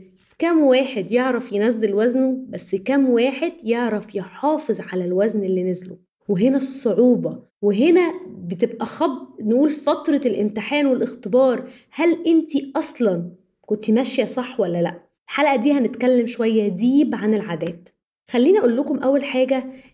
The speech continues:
إن العادات مش شيء سهل عشان نكتسبه.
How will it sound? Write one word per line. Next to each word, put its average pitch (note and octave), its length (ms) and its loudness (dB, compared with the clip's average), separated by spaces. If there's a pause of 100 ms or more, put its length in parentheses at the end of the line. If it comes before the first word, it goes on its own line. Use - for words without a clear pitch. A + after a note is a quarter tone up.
(160)
إن A3+ 160 4
العادات A#3+ 680 2
مش A3+ 180 2 (180)
شيء D#4 200 4
سهل G#3+ 460 -2
عشان F#3+ 340 -2
نكتسبه. F#3 580 -8